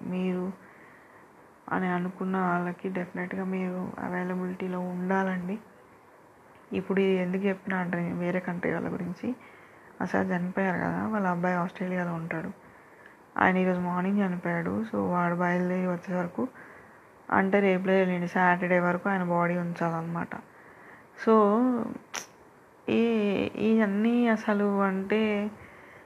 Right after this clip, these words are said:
ఒక్కసారి అవసరమా? ఏమో, డిఫరెంట్ డిఫరెంట్ సిచ్యువేషన్స్ వస్తాయిలే జనాలకి కానీ,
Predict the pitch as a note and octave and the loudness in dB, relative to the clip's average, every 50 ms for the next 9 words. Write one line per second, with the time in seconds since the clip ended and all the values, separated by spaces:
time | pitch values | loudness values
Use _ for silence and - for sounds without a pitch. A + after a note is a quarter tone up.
0 | - - - G3 - - G#3 G3+ G#3+ G#3+ G#3+ G#3 G#3 G3+ G3 F#3+ F#3+ F#3+ - - | -8 -4 -4 -4 -2 -2 -2 0 2 4 4 6 6 4 4 2 2 0 0 2
1 | G3+ G3 G3 G3 G3 F#3+ F#3 F#3 G3 G3+ G#3+ G#3+ G3+ F#3 F#3+ F3+ F#3 F#3 - G3 | 2 2 2 2 2 2 2 2 4 4 4 4 2 2 0 0 -2 0 0 0
2 | G3 F#3+ F#3+ F#3+ G3 G3 F#3+ F#3+ - G3 F#3 - - F#3+ F#3+ F#3+ G#3 G3+ G3 - | 0 0 0 -2 -2 -2 -4 -4 -4 -6 -6 -4 -2 -2 -2 0 -2 -4 -4 -4
3 | G3 F#3+ F#3 - - - G3+ G3+ G3+ G3 F#3 F#3+ F#3 F#3 F#3+ F#3+ F#3+ F#3+ F#3+ - | -4 -6 -6 -6 -4 -2 0 0 2 0 0 -2 -2 0 0 0 0 -2 -2 -4
4 | G3 F#3+ F#3+ F#3 F#3 G3 A#3+ | -2 -2 0 0 0 -2 -2